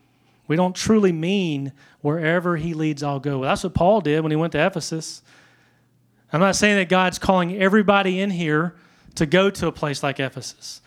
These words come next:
It could be your neighborhood, your school, your work. But God's calling all of us somewhere. We all have an Ephesus in our life.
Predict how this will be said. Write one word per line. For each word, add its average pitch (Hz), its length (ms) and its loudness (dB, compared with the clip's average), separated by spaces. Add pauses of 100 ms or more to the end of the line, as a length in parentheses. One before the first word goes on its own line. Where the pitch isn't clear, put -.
(220)
It 147 100 -4
could 156 140 -4
be 151 320 0 (360)
your 143 100 0
neighborhood, 143 680 -2 (240)
your 135 80 -8
school, 139 640 -2 (240)
your 135 100 -4
work. 135 480 -6 (460)
But 139 140 -4
God's 151 300 2
calling 151 300 2 (140)
all 160 280 6
of 120 100 -4
us 117 140 -8
somewhere. 135 600 -6
We 135 180 -4
all 170 380 4
have 165 200 -4
an 160 100 -4
Ephesus 151 560 -6
in 131 80 -10
our 123 100 -8
life. 117 540 -16